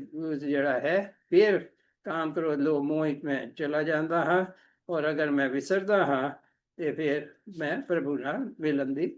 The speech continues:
ਰਾਹ ਵਿੱਚ ਚੱਲਦਾ ਪਿਆ ਹਾਂ।" ਇਹ ਪੌੜੀਆਂ ਚੜ੍ਹਨਾ ਮਤਲਬ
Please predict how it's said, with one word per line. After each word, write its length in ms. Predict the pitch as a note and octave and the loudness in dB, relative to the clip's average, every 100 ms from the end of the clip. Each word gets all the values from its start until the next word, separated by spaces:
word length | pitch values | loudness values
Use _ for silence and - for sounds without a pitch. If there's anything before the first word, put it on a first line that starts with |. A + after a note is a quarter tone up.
| - E3 | -12 -6
ਰਾਹ 240 | C#3+ F3+ | 0 2
ਵਿੱਚ 180 | F3 E3+ | 2 2
ਚੱਲਦਾ 300 | D3+ - - | -4 -4 -6
ਪਿਆ 240 | - - | -8 -12
ਹਾਂ।" 240 | - - - _ _ _ _ _ _ _ _ _ _ _ _ _ _ _ _ _ _ _ _ _ _ _ _ _ _ _ _ _ _ _ _ _ _ _ _ _ _ _ _ _ _ | -12 -16 -20 _ _ _ _ _ _ _ _ _ _ _ _ _ _ _ _ _ _ _ _ _ _ _ _ _ _ _ _ _ _ _ _ _ _ _ _ _ _ _ _ _ _
ਇਹ 280 | F3 F3+ F3+ | 4 6 4
ਪੌੜੀਆਂ 420 | F3 G3 G3 F3+ | 2 0 4 2
ਚੜ੍ਹਨਾ 420 | F3 E3 C#3+ C#3+ F#3 | 2 0 0 0 -2
ਮਤਲਬ 420 | G3 D3+ E3 C4 | -4 -2 -2 -4